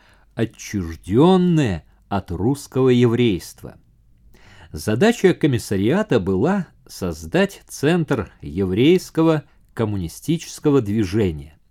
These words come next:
В августе тысяча девятьсот восемнадцатого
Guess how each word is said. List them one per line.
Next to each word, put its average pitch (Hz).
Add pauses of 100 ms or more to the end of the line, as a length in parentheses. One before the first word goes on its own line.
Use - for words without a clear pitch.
(960)
В 80
августе 175
тысяча 147
девятьсот 95
восемнадцатого 87